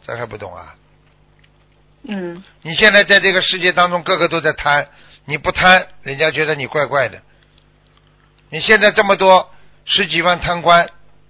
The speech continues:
Speaker 1: 对不对啊？抓起来了。
Speaker 2: 对。
Speaker 1: 好了，他们眼睛里，他觉得你傻了，有钱为什么不拿？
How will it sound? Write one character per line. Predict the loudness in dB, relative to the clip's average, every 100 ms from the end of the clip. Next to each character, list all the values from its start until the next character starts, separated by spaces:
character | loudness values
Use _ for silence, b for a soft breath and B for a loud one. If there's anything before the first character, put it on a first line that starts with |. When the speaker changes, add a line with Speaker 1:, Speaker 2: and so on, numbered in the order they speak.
| _
Speaker 1:
对 | -8
不 | 0
对 | 4
啊？ | 6 4 2
抓 | 0 0
起 | 0 -2
来 | -4 -4
了。 | -8 _ _ _
Speaker 2:
对。 | -10 -10 -14 _ _ _ -8
Speaker 1:
好 | -2
了， | 2 0 -2 -18 -20 _ _ _ _
他 | -4
们 | 0 4
眼 | 4 4
睛 | 2 2
里， | -2
他 | -2 -2
觉 | 0
得 | 0
你 | 0 -2
傻 | 2 4 6
了， | 6 4
有 | 0
钱 | -2 0
为 | 0
什 | -2
么 | -6
不 |
拿？ | -4 -2 -2